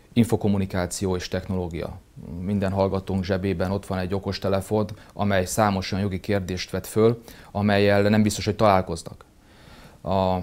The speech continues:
energetika, energetikai jogkérdései, ugye a paksi bővítéssel kapcsolatosan a mi régiónkban hatványozottan fölmerülnek, erre próbálunk is, ö, odafigyelni. Adatvédelem kérdése, ugye a, talán közismert G D P R,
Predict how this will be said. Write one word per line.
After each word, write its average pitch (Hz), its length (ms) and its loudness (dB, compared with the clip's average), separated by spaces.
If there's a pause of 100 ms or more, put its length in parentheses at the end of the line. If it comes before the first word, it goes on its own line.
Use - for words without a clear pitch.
(160)
energetika, 104 840 2 (100)
energetikai 101 760 0
jogkérdései, 98 920 -2 (120)
ugye 90 120 -6
a 90 60 -6
paksi - 280 -4
bővítéssel 98 640 -4
kapcsolatosan 95 800 -4
a 95 60 -2
mi 104 120 0
régiónkban 92 800 -2 (340)
hatványozottan 98 680 -4
fölmerülnek, 113 680 0
erre 92 220 -6
próbálunk 95 540 -2
is, 90 240 -8
ö, 90 200 -4
odafigyelni. 110 840 -2 (580)
Adatvédelem 101 680 4
kérdése, 92 760 -4 (220)
ugye 90 140 -8
a, 87 280 -8 (600)
talán 90 380 -8 (140)
közismert 95 580 -4
G 98 180 -2
D 95 140 -4
P - 80 -8
R, 92 380 -4